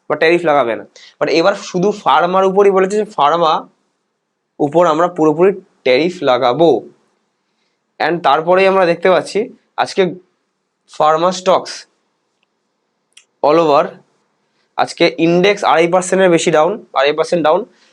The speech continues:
কিছু কিছু স্টকস চার পার্সেন্ট, পাঁচ পার্সেন্ট করে ডাউন। যেমনি এখানে দেখতে পাচ্ছেন লুপিন, অরবিন্দ ফার্মা, ন্যাটকো ফার্মা, এগুলো তিন পার্সেন্ট, তিন পার্সেন্ট করে এক এক দিনে পড়ে গেছে, ঠিক আছে? তো ওই জন্য ফার্মা ইনডেক্সটা আজকে পুরোপুরি ডাউন। And যেটা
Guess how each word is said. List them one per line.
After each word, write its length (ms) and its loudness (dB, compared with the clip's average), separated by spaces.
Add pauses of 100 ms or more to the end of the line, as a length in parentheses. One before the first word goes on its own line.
(140)
কিছু 180 0
কিছু 200 2
স্টকস 460 -2
চার 220 0
পার্সেন্ট, 360 -4
পাঁচ 180 -2
পার্সেন্ট 340 -2
করে 140 4
ডাউন। 240 0
যেমনি 440 0 (400)
এখানে 440 0
দেখতে 240 -2
পাচ্ছেন 360 0 (480)
লুপিন, 440 2
অরবিন্দ 420 2
ফার্মা, 280 4
ন্যাটকো 360 -2
ফার্মা, 240 2
এগুলো 480 2 (100)
তিন 180 -2
পার্সেন্ট, 300 -2
তিন 160 -2
পার্সেন্ট 280 0
করে 120 4
এক 180 0
এক 120 -6
দিনে 260 0 (420)
পড়ে 220 4
গেছে, 240 -4 (120)
ঠিক 120 4
আছে? 160 -2 (360)
তো 80 4
ওই 60 4
জন্য 140 4
ফার্মা 340 2
ইনডেক্সটা 460 0
আজকে 300 -2 (340)
পুরোপুরি 340 2
ডাউন। 300 0 (300)
And 100 -2
যেটা 400 0